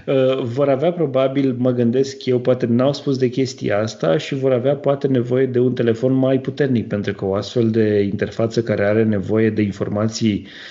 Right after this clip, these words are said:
uh, acționabile și updatate în timp real, are nevoie de un procesor mai puternic și atunci poate că vor face chestia asta la următorul iPhone, la un doisprezece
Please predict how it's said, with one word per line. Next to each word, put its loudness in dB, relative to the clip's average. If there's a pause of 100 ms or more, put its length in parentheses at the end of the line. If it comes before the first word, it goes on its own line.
(200)
uh, 2
acționabile 2
și -2 (140)
updatate 2
în -4
timp 0
real, 0 (360)
are -2
nevoie 2
de 2
un 0
procesor 0
mai 2
puternic -2
și -8
atunci -6
poate 0
că 0
vor 2
face 0
chestia -2
asta -2
la 2
următorul 2
iPhone, -4
la -6
un -4
doisprezece 2